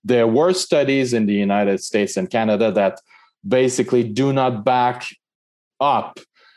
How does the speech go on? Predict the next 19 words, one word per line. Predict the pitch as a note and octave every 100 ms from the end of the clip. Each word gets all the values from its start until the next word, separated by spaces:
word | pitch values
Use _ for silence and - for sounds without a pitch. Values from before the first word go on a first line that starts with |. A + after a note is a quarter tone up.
| _
the, | G#2 G#2 B2 A2+ A2 F#2
the, | G#2 A2+ G#2+ F#2
the, | G#2+
the, | F2+ G2+ -
the | F2+ G#2
people | - C#3 C3+ A#2+
saying, | - A#2+ A2 A2 -
"Well, | B2+ B2 A#2+ - _
it, | C3 C#3
it, | - C#3+ -
it, | C3 - - _
it | G2 D3 A#2+
does, | D#3+ E3 D#3+ D3 -
killing | - E3+ D#3 D#3+
people, | D3+ D3+ E3 E3
death, | C3+ C#3+ D3
applying | C3 - D3+ D#3
death | C#3 C3+ -
penalty | C#3 B2 B2 C3 C3 B2+